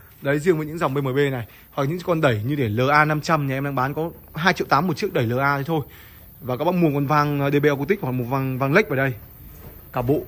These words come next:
cái cặp loa này nó bốn triệu ba, cái đẩy là hai triệu tám, cái vang là hai triệu sáu. Đó, nếu D B Acoustic,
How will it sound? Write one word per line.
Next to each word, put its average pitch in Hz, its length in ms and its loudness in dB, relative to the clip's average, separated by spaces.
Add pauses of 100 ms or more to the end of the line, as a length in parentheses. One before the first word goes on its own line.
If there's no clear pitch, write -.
(160)
cái 165 100 -4
cặp 135 180 4
loa 147 160 4
này 135 100 2
nó 127 60 2
bốn 139 180 2
triệu 180 140 2
ba, 139 300 4 (600)
cái 165 100 6
đẩy 156 180 6
là 123 100 -2
hai 139 140 0
triệu 135 120 -4
tám, 135 280 2 (140)
cái 151 100 2
vang 156 300 4
là 135 80 0
hai 143 240 -2
triệu 139 220 -2
sáu. 131 280 -2 (960)
Đó, 131 340 0
nếu 151 120 0
D 165 60 4 (140)
B - 20 2
Acoustic, 156 480 2